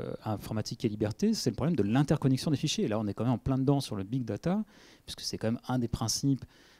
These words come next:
euh, de base, je pense, hein, du big data, c'est de croiser, interconnecter, euh, au sens de la loi, euh, des données et donc possiblement des traitements de données et des fichiers à caractère, euh, personnel. Si ces traitements de données ont des finalités différentes, comme je disais tout à l'heure,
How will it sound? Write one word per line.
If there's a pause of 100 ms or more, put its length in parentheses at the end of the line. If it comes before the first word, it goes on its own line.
(160)
euh,
de
base,
je
pense,
hein,
du
big
data,
c'est
de
croiser, (140)
interconnecter,
euh,
au
sens
de
la
loi, (460)
euh,
des
données
et
donc
possiblement
des
traitements
de
données
et
des
fichiers (380)
à
caractère,
euh,
personnel.
Si
ces
traitements
de
données
ont
des
finalités
différentes,
comme
je
disais
tout
à
l'heure,